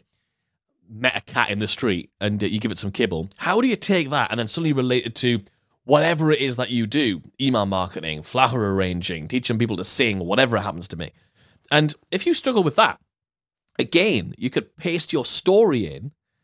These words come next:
and have it generate the sort of, make, make it relevant. So you could say, like, "Could you relate this story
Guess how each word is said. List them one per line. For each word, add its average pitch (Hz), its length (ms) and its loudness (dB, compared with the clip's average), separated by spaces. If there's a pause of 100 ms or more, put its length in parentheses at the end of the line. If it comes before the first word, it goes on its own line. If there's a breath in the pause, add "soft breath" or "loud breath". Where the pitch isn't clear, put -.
(800)
and 131 320 4
have 147 360 0
it 143 200 -4
generate 123 720 2 (760)
the 127 300 4
sort 131 240 -2
of, 123 100 -6
make, 147 240 -2
make 156 180 2
it 147 60 -2
relevant. 127 420 0
So 143 100 -4
you 127 40 -2
could 131 120 -6
say, 139 140 -2
like, 107 300 0 (420 soft breath)
"Could 165 160 0
you 143 180 2
relate 143 640 2
this 120 440 -4
story 165 680 2